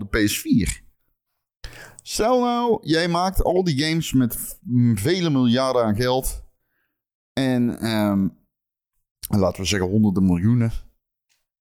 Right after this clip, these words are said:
En, ehm, die honderden miljoenen, die verdien jij niet al, niet meer terug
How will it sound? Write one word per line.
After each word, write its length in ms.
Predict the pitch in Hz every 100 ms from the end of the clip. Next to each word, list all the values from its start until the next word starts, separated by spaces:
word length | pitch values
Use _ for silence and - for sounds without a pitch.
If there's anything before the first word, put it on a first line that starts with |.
| _ - - -
En, 280 | 131 123 120
ehm, 440 | 113 110 107 104 101 - - _ _
die 180 | 117 120
honderden 440 | 180 214 190 151
miljoenen, 460 | 123 113 170 175 170
die 100 | 131
verdien 260 | 120 151 143
jij 360 | 131 127 123 110
niet 240 | 165 -
al, 260 | 135 143 -
niet 220 | 143 202
meer 480 | 156 156 151 - - _
terug 540 | - 151 160 156 -